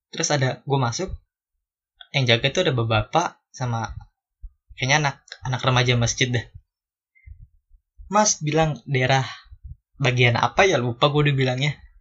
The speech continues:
Sono masih sepi." Jadi ini imam tuh kan ke depan arah kanan, kiri, kirinya imam, kanannya imam.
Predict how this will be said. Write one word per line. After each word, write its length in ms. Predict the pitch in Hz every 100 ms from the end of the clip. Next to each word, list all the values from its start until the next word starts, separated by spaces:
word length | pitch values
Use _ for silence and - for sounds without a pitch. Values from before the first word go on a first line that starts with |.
| _ - - - -
Sono 240 | 120 151
masih 240 | 151 143
sepi." 200 | 147 170 160 - _ _ _ _ _ _ - _ _ _ _ _ -
Jadi 400 | 123 123 156 - _ _ -
ini 100 | 151 165 143
imam 300 | 123 139 139
tuh 160 | 135 -
kan 160 | 143
ke 80 | -
depan 320 | 113 120 120
arah 400 | 120 117 117 - - _ _ - -
kanan, 480 | 110 107 127 165 - _ -
kiri, 500 | 120 120 165 - _ _ _ -
kirinya 240 | 127 117
imam, 480 | 110 107 135 160 - -
kanannya 400 | 123 120 117 113
imam. 400 | 113 120 143